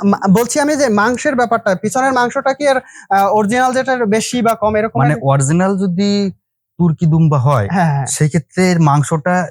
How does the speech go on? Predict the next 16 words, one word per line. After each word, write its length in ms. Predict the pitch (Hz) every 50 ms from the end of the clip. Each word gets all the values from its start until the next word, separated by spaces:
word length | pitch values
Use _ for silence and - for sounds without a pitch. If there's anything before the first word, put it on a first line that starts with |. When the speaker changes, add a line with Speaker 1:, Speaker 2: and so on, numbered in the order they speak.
| _ -
Speaker 2:
এরকম 440 | 151 147 151 139 156 156 151 147 127 90 - - - _ _ _ -
থলথল 320 | 135 135 131 139 117 101
করবে। 240 | - 104 98 101 110
যদি 260 | 110 131 135 139 151
এর 100 | 156 147
মাংস 380 | 147 139 131 131 127 - - 151
কম 480 | 147 143 135 - _ - 143 143 143 127 -
থাকে 240 | 135 123 - - 135
বা, 260 | 117 120 120 120 123
আহ, 1200 | 123 - _ _ _ _ - _ - - _ - 76 78 92 113 117 120 120 117 113 107 - - 175
Speaker 1:
শক্ত 300 | - 226 240 233 - 277
থাকে। 300 | - - 170 - - 127
Speaker 2:
শক্ত 280 | 127 151 - - -
থাকে, 180 | 139 - 135 131
পিছে 260 | 123 - 156 - 170
লেজ 320 | 160 151 156 151 147 -